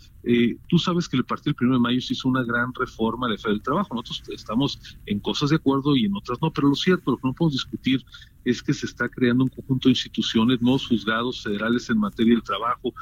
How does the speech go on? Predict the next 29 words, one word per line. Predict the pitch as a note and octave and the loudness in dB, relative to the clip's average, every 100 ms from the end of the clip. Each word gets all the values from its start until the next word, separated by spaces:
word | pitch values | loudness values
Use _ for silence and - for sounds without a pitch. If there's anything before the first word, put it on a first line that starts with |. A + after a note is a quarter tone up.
| - - | -16 -6
un | A#2 B2+ | 4 6
Instituto | D3 - A#2+ C#3+ | 6 6 4 4
Nacional | C3 A2 A2 A#2 | 0 0 0 0
de | C3+ | 0
Conciliación | A#2 - A2 G2+ A#2+ | -2 0 0 2 2
y | B2 | 4
Registro, | A#2 - B2+ - C3 - - | 2 0 0 0 -2 -4 -6
es | - D#3 | 0 0
decir, | E3+ D3 | 2 2
una | D#3+ F#3+ | 4 2
serie | - F3 | 2 0
de | F3+ | 2
instancias | C3 - C3+ C3+ C3 C#3 | 0 -2 -4 -4 -2 -4
para | - A#2 A2 | -2 -4 -2
garantizar | G#2 - A#2 B2 B2+ C3 - - - - - - - - | -4 -10 -8 -4 -4 -6 -16 -20 -20 -20 -20 -20 -20 -4
que | A#2+ | 0
en | A2+ | 2
México | B2+ - - - - - - | 0 -2 0 0 -2 -20 -14
se | - C#3+ | -2 0
cumplan | - D3 D3+ E3 D#3+ | 2 2 4 2 0
con | - A2+ | 0 0
todos | C#3 | 2
los | C3+ | 0
principios | - A#2 G#2+ C3 - C3+ | 0 0 0 -4 -2 -2
de | B2 | 2
libertad | A2+ G#2+ G#2+ - A#2+ B2 | 4 2 0 -2 -2 2
y | |
democracia | B2 G#2+ G2+ - G#2 - | 2 0 -6 -10 -12 -10
sindical. | - A#3 A#3 C3+ - | -2 -2 -2 -2 -4